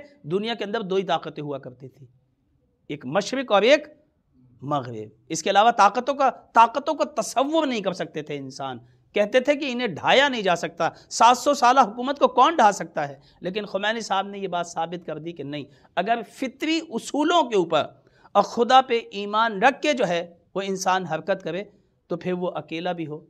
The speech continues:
تو وہ کامیاب ہو سکتا ہے، اور جو ہے وہ آگے بڑھ سکتا ہے، اور پھر اسے فکر کرنے کی ضرورت نہیں ہے، اس لیے کہ اسے پھر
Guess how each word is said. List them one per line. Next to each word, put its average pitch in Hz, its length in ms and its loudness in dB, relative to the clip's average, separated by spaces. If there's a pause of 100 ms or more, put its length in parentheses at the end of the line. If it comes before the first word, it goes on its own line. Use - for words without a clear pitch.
(120)
تو 139 120 -10
وہ 127 280 -10 (340)
کامیاب 143 500 -2
ہو 226 60 -2
سکتا 208 380 -8
ہے، - 60 -10 (440)
اور 208 280 6
جو 196 180 -4
ہے 214 200 0 (520)
وہ 226 380 6 (160)
آگے 262 300 10
بڑھ 277 180 4
سکتا 226 360 -2
ہے، 214 120 -4 (260)
اور 185 120 2
پھر 226 180 -6
اسے 214 220 -6
فکر 202 300 -8
کرنے 185 300 -8
کی 185 100 -12
ضرورت 165 340 -8
نہیں 185 260 -8
ہے، 123 80 -12 (240)
اس 185 180 -8
لیے 233 320 -4
کہ 233 180 -6 (140)
اسے 202 240 -6
پھر 214 260 -4